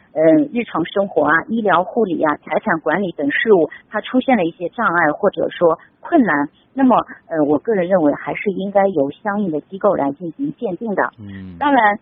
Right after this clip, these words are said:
Speaker 1: 嗯，在这个草案当中，我也看到了，嗯，这个成年人如果他能够明确的、完整的来进行辨别自己，他有这个智力状况是非常正常的，
Speaker 2: 嗯哼。
Speaker 1: 他可以通过一定的委托或者协议，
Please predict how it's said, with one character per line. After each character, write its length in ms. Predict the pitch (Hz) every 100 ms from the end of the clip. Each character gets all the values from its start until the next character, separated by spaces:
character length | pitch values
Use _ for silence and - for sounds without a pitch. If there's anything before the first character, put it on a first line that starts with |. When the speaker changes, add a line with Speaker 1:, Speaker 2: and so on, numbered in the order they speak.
| _ -
Speaker 1:
嗯， 180 | 196 196
在 160 | 277
这 120 | 254 262
个 80 | -
草 160 | -
案 160 | 165 190
当 180 | 208 214
中， 160 | 208
我 100 | 185
也 140 | 214 -
看 240 | - 269 190
到 80 |
了， 240 | 165 147 143 _ _ -
嗯， 340 | 180 175 - -
这 160 | 311
个 160 | - 156
成 200 | - 196
年 180 | 262 233
人 220 | 170 160
如 140 | 208
果 120 | 262 170
他 160 | - 240
能 180 | 180 180
够 220 | 220 175 _
明 260 | - 170 214
确 240 | - 302 254
的、 140 | 147 131
完 200 | 156 196
整 180 | 269 165
的 100 | 147
来 160 | 147 147 -
进 140 | 269
行 180 | - 170
辨 260 | - 247 170
别 160 | 147
自 180 | - 202
己， 240 | - 294 -
他 140 | 277
有 260 | 277 165 - _ _ 269
这 80 |
个 100 | 214
智 280 | 185 _ 339
力 180 | 240 196
状 180 | 247 190
况 180 | 208 185
是 100 | 202 -
非 140 | 359
常 180 | - 226
正 180 | - 208
常 240 | - 151 151
的， 80 | 151
Speaker 2:
嗯 240 | 95 101 127
哼。 20 |
Speaker 1:
他 120 | - 330
可 140 | 269
以 100 | 233 -
通 160 | 294
过 180 | 285 202
一 120 | 165
定 200 | 202 277
的 140 | 185 151 165
委 280 | 175 135 247
托 380 | - 285 277 285 _ _ -
或 140 | 330
者 100 | -
协 320 | 269 - -
议， 420 | 254 214 285 554